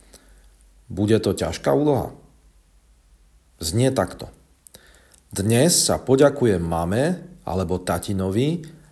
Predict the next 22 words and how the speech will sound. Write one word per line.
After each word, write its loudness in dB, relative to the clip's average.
a -2
tým, 0
ktorí 2
sa 0
každý 2
deň 0
starajú 2
o -2
to, 0
aby 4
som 2
mal 2
čo -2
jesť. -4
Nebudem 2
prieberčivý 0
a -4
zjem 0
to, -2
čo -2
bude -2
pripravené. -6